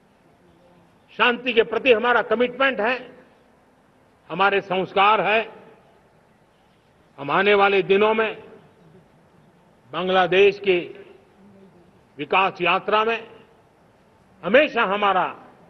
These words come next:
शुभचिंतन ही रहेगा, क्योंकि हम मानव जात की भलाई दे-, सोचने वाले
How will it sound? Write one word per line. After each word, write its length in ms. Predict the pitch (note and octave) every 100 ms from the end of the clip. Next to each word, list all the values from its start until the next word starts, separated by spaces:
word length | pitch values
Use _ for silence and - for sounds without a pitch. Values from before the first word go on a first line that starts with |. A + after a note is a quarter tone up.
| - - _ _ _ _ _ _ _ _ _ _ _ _ -
शुभचिंतन 580 | F#3 D#3+ G3+ E3+ B3 A3+
ही 120 | A3+
रहेगा, 460 | A3+ G#3 A3+ B3+ A#3 - - - - - - _ _ _ _ _ -
क्योंकि 260 | E3 E3+
हम 140 | D#3 E3
मानव 420 | E3+ F3+ F#3 E3
जात 280 | E3+ E3+ D#3+
की 80 |
भलाई 340 | C3+ D3 E3+ E3+
दे-, 400 | D3+ D#3+ - E3
सोचने 300 | E3+ F3 F3
वाले 340 | D3+ D3 C3